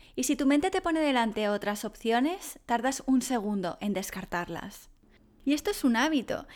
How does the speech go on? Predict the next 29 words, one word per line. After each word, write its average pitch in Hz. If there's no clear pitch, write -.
La 254
mente 392
a 392
veces 349
parece 311
que 311
nos 247
controla, 294
que 285
está 277
desbocada 254
y 262
tal 262
y 247
cual. 247
Con 247
el 214
hábito, 302
la 269
mente 277
se -
entrena 233
para 240
hacer 226
lo 311
que 330
le 214
dices 294
siempre. 302